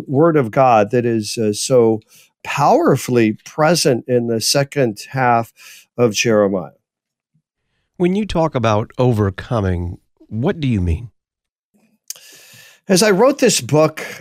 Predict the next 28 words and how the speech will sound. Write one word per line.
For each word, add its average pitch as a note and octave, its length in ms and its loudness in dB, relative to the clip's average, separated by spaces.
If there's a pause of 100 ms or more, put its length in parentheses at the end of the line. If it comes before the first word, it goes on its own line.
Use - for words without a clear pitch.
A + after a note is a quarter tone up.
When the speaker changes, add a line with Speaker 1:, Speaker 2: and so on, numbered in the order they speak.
(120)
Speaker 1:
it's C3+ 220 -2
a C#3 80 -2
combination C#3 1000 0
of G#2 720 0
commentary C3 1200 0
and G#2+ 640 0 (540)
devotion. A3 560 2 (720)
And C3+ 500 2 (800)
essentially A#3+ 480 2
what B2 200 4
I A2+ 140 4
have B2 840 0
is, A#2+ 480 0
um, A#2 360 2
it's C#3+ 200 0
not A#3 160 0
very D3 220 0
original. A#2 600 0 (380)
I, C3+ 160 2
uh, A#2+ 320 -2
chapter G3 400 0
one D#3+ 220 2
is C3+ 240 0
Meet D3 180 0
Jeremiah, B2 760 2
and B2 220 0
then D3+ 200 0
I've B2+ 220 0